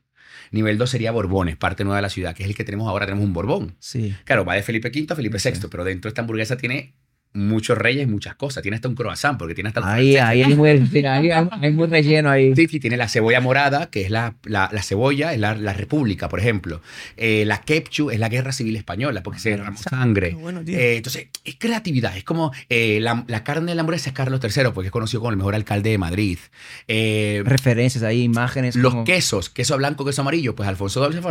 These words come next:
Speaker 1: Alfonso trece, por los nombres. Y bueno, porque el queso también va, porque con Alfonso trece tenemos la historia del ratoncito Pérez.
Speaker 2: Ah, ¿verdad? Esto te había visto.
Speaker 1: No sé si en Brasil tienen el ratoncito Pérez.
Speaker 2: No.
Speaker 1: No.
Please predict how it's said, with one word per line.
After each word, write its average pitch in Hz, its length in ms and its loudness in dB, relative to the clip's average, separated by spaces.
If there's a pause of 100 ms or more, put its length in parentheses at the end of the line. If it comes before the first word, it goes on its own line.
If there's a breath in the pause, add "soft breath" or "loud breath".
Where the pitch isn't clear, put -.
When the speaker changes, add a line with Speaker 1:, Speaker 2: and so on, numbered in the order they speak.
(120)
Speaker 1:
Alfonso 98 280 -6
trece, 87 260 -8
por 107 140 -8
los 101 120 0
nombres. 98 400 -2 (340 loud breath)
Y 127 40 0
bueno, 139 200 4
porque 104 240 -2
el 98 100 -4
queso 127 320 -2
también 113 400 0
va, 131 140 0
porque 104 220 -4
con 98 120 -4
Alfonso 98 360 -4
trece 135 200 -4
tenemos 113 220 -4
la - 20 -4
historia 117 240 -4
del 120 100 -6
ratoncito 101 440 -6
Pérez. 82 280 -4 (420)
Speaker 2:
Ah, 147 120 -2
¿verdad? 175 440 2
Esto 135 160 -4
te 131 60 0
había 143 140 2
visto. 139 100 2
Speaker 1:
No 135 80 4
sé 160 100 0
si 214 180 -2
en 139 120 2
Brasil 135 300 0
tienen 240 200 -6
el 233 60 -6
ratoncito 226 340 -2
Pérez. 226 200 -2
Speaker 2:
No. 107 60 0
Speaker 1:
No. 139 360 -4